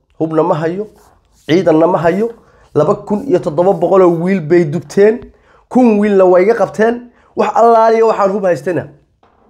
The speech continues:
waa ka fara marana. Allaaliya waxaan maanta hayaa ma jirto. Waxaan rabaa ummadda Soomaaliyeed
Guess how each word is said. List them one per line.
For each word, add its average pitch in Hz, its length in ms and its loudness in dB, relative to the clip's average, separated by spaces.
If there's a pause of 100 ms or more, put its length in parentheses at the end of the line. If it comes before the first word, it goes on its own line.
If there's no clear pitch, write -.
(480)
waa 139 100 0
ka 170 100 0
fara 151 180 2
marana. 139 380 0 (1120)
Allaaliya 220 540 2
waxaan 175 220 -4
maanta 175 280 -2
hayaa 120 400 -8 (500)
ma 180 120 -2
jirto. 143 300 -8 (540)
Waxaan 196 220 0
rabaa 175 180 2
ummadda 190 240 0
Soomaaliyeed 123 540 -2